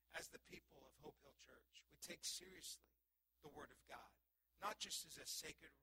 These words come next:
sacred, special, supernatural writing, but as a love letter written to us, and that we would begin to read it and dive into it and try to figure out how it's directing us in our life.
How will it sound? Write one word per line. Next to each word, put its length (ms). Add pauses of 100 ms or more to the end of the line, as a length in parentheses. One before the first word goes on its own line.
(100)
sacred, 500
special, 540
supernatural 760
writing, 320 (680)
but 120
as 160
a 160
love 160 (100)
letter 300
written 320
to 60 (140)
us, 360 (720)
and 120
that 140
we 180
would 120
begin 320
to 160
read 160
it 180 (140)
and 160
dive 260
into 300
it 160 (680)
and 80
try 240
to 120 (100)
figure 240
out 160 (560)
how 240
it's 160
directing 480 (160)
us 340
in 80
our 140
life. 320